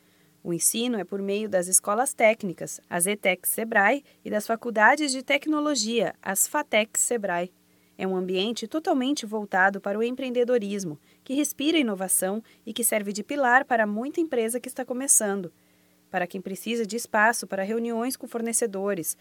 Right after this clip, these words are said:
consultores de negócios e de um lugar para desenvolver os projetos, tirar as ideias do papel, o espaço é ideal. O prédio histórico abriga o Centro Nacional de Referência em Empreendedorismo, Tecnologia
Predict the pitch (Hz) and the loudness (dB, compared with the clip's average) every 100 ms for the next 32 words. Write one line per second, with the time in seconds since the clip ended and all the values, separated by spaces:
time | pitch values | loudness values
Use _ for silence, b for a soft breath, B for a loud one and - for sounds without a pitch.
0 | b b - 240 269 269 285 285 277 262 | b b -8 -6 -2 2 2 2 -2 -4
1 | 208 196 208 - - - b b 196 214 | 0 2 2 -2 -8 -12 b b -8 -4
2 | 208 190 180 208 208 185 180 190 202 185 | -4 6 8 6 4 -4 -4 -6 -6 -6
3 | 190 190 - 220 208 190 220 226 - - | -8 -8 -8 -4 0 0 -2 -6 -10 -10
4 | 226 240 240 240 202 208 247 180 175 226 | -6 -4 -2 -2 2 4 4 0 -2 -4
5 | - 190 208 254 b b 185 180 - 190 | -2 2 2 2 b b -8 -8 0 0
6 | 208 - 190 240 285 180 160 156 _ _ | 0 -2 -6 -2 0 0 -4 -8 _ _
7 | _ _ _ _ _ _ _ b b b | _ _ _ _ _ _ _ b b b
8 | b b 262 311 349 349 - 208 214 220 | b b 2 6 8 6 4 6 6 4
9 | 208 185 185 220 208 196 247 269 277 240 | 2 -2 -2 -4 -4 -2 -2 -2 -4 -2
10 | 226 208 196 214 214 214 208 196 208 226 | -2 -2 -2 -2 -4 -6 -6 -6 -4 -4
11 | 202 208 254 285 269 220 214 185 185 226 | -4 -4 -4 -4 -6 -4 -4 -6 -4 -4
12 | 220 196 - 226 247 233 220 196 190 214 | -2 -4 -6 -8 -6 -4 -4 -4 -4 -6